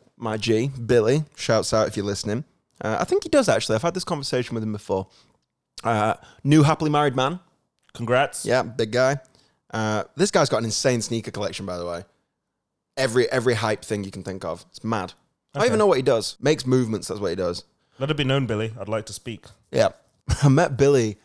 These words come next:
Speaker 1: When did I meet? But I've met him. I've only met him a few times, just queuing up for sneakers. <laughs> That's where,
Speaker 2: Strong.
Speaker 1: that's where I know him from. Um, anyway, why Lil Wayne is the greatest rapper alive.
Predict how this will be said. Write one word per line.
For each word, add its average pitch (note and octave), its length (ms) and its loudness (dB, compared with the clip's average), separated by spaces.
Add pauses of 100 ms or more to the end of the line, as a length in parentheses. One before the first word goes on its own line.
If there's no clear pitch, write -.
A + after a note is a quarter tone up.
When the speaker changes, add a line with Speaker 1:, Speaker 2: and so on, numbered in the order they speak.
(540)
Speaker 1:
When D#3 120 -12
did F3+ 80 -8
I F3 40 -6
meet? F3 220 -8
But B2 140 -4
I've A#2+ 80 -4
met C#3+ 200 0
him. C#3 300 -4
I've B2+ 120 -4
only F#3+ 220 4
met G3 100 2
him F3 80 -2
a - 40 -2
few E3+ 160 -6
times, D#3+ 340 -2
just - 240 -10
queuing C3+ 380 2
up - 140 0
for B2+ 100 -6
sneakers. C3+ 640 -2 (140)
<laughs> - 180 -14
That's F3 180 -2
where, F#3 140 6
Speaker 2:
Strong. C3 320 2
Speaker 1:
that's F3+ 120 0
where G#3+ 120 6
I G#3 40 4
know G3+ 120 4
him G#3+ 100 4
from. B2 240 0 (420)
Um, C#3 340 4
anyway, B2 360 6 (460)
why D3 240 4
Lil D#3 240 8
Wayne C#3+ 180 6
is C3 80 2
the B2 60 -6
greatest B2 260 2
rapper C3 240 2
alive. C3+ 480 0